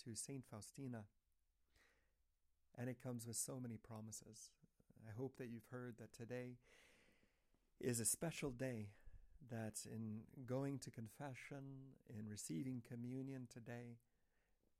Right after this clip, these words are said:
you receive the infinite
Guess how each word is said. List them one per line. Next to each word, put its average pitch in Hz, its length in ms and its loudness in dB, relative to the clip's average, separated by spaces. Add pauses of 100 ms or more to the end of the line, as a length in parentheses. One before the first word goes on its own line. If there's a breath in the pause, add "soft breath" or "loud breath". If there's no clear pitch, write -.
(260)
you 123 180 4
receive 127 600 2 (340)
the 113 160 -2 (120)
infinite 127 500 -2